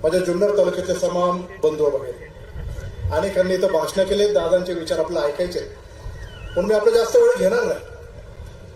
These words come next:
पण इथं आल्यानंतर दादा, आमच्या ओतूरकरांनी जो बोर्ड लावलाय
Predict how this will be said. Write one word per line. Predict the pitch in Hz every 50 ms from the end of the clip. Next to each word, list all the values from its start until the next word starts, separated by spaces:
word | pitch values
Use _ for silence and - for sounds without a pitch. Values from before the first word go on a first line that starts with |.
| - - -
पण | 214 220 220
इथं | 202 202 202 - 254
आल्यानंतर | 247 240 240 233 202 190 185 190 175 - - - - - - - - - - - - - - - - - - - - - - -
दादा, | 180 180 185 220 226 - 247 - - - - - - - - - - - - - - - - - - 160
आमच्या | 180 180 180 220 190
ओतूरकरांनी | 190 185 190 254 240 233 - 233 220 220 220 220
जो | 214 220
बोर्ड | 214 208 202 208 214
लावलाय | 214 190 170 165 156 151 135